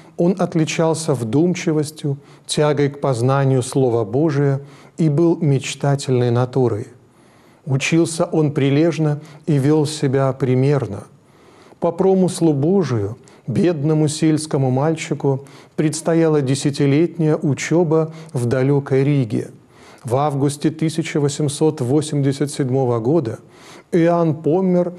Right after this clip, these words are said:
зачисляется в Рижскую духовную школу, окончив которую в тысяча восемьсот девяносто первом году поступает в Рижскую духовную семинарию. Всё своё свободное время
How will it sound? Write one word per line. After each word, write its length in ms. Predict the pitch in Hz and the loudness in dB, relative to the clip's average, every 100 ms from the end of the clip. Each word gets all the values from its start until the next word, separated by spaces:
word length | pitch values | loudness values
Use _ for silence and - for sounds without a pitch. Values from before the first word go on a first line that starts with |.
| - - | -16 -8
зачисляется 840 | 135 151 175 - 160 156 147 151 139 | -2 -2 -2 -2 2 2 2 0 0
в 80 | |
Рижскую 640 | 135 143 143 - 143 131 123 - - | 2 0 -2 -2 0 0 -2 -10 -4
духовную 640 | 131 139 147 135 131 127 | -2 0 0 0 2 0
школу, 580 | 123 - 139 117 - - - - - - | -2 -2 -2 0 -4 -10 -20 -20 -20 -6
окончив 640 | 139 139 156 143 - 139 | -6 0 0 0 -2 -4
которую 720 | - 127 - 170 175 160 151 156 - | -2 -4 0 0 2 0 -2 -6 -20
в 140 | - - | -18 -6
тысяча 480 | - 185 170 - 151 | -2 -2 -2 -2 -2
восемьсот 560 | 143 165 147 170 156 | 0 -2 -2 0 0
девяносто 540 | 127 135 139 135 - 139 | 2 0 2 -2 -4 -2
первом 460 | 139 127 113 113 | 0 0 0 -2
году 460 | 107 113 110 160 175 - - - - | -4 -6 -2 -2 -4 -12 -20 -20 -6
поступает 640 | 165 - 170 175 165 156 | -4 -2 -2 2 2 2
в 80 | 123 | 0
Рижскую 640 | 127 123 - - 131 117 - - 135 | 0 -2 -6 -4 -2 -2 -4 -14 -4
духовную 600 | 135 135 135 120 123 120 | -2 0 0 2 0 0
семинарию. 760 | - 127 127 123 117 104 95 - - _ _ - - - - | -2 -2 0 0 0 -4 -6 -12 -20 _ _ -20 -20 -20 -16
Всё 240 | - - 165 | -6 -2 -2
своё 320 | - 151 156 | 0 0 0
свободное 600 | - 165 151 151 139 135 | 0 0 2 2 2 2
время 440 | 139 180 143 - | 2 2 0 -4